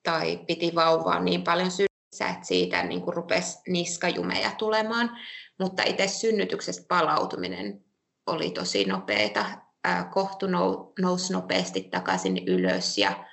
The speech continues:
musta tuntui, että tässähän nyt kaikki on hyvin, kunnes sitten vuosi synnytyksen jälkeen mä huomasin, että mä edelleenkin kamppailen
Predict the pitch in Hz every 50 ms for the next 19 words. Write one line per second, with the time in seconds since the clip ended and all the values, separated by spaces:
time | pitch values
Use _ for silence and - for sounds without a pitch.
0 | - - - - - - _ _ _ _ _ _ _ _ - 180 - - 95 -
1 | 175 123 87 180 180 - - - - - 87 - - - - - _ _ _ _
2 | _ _ - - - 165 - - - - - 277 294 311 - - 330 277 254 -
3 | - 214 214 214 214 247 226 185 - - - 185 180 - - - 202 190 185 185
4 | 180 - - 185 185 - - 185 185 180 165 175 - - - _ _ _ _ _
5 | _ _ _ _ _ _ _ _ _ _ _ _ _ - 185 180 196 185 185 185
6 | 190 185 - 185 - - - - - 185 185 185 180 180 185 - - 185 185 185
7 | 175 175 175 180 185 180 180 185 180 180 185 190 190 190 190 190 190 190 190 185
8 | - - 180 170 170 185 185 208 226 240 233 214 196 196 190 175 170 170 170 -
9 | - 170 160 156 170 175 165 170 180 180 -